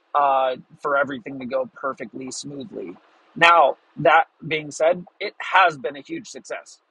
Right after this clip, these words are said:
I have been able to wrangle, uh, a finished product out of this house with very little experience. So that lesson is, hey, I can overcome anything. I can get through anything. I can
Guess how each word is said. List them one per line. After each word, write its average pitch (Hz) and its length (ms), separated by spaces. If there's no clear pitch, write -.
I 165 140
have 151 440
been 156 140
able 147 480
to 139 380
wrangle, 139 640
uh, 127 640
a 127 140
finished 165 320
product 135 500
out 135 160
of 127 60
this 131 180
house 120 460
with 135 420
very 135 240
little 131 200
experience. 123 540
So 175 420
that 170 280
lesson 160 380
is, 147 260
hey, 175 260
I 151 100
can 156 280
overcome 139 460
anything. 143 400
I 151 80
can 170 220
get 151 200
through 180 420
anything. 165 420
I 151 100
can 170 220